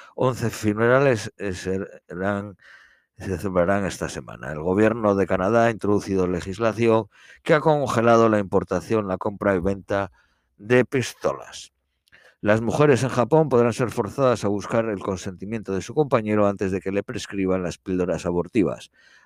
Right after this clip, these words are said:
aprobadas el año pasado. Decenas de muertes y de-, y desaparecidos después de que unas inundaciones golpeasen el noreste del Brasil. El Royal Mail está bajo una investigación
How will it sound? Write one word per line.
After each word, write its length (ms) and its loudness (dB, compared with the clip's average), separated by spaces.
aprobadas 640 6
el 80 0
año 180 -2
pasado. 440 -12
Decenas 480 0
de 80 0
muertes 400 0
y 20 2
de-, 140 0
y 200 2
desaparecidos 1040 0
después 480 -4
de 100 -4
que 80 -12
unas 280 -8
inundaciones 760 -8
golpeasen 1040 2
el 400 -4
noreste 960 -4
del 540 2
Brasil. 580 -2
El 200 2
Royal 320 4
Mail 240 4
está 240 0
bajo 180 0
una 120 -4
investigación 800 -6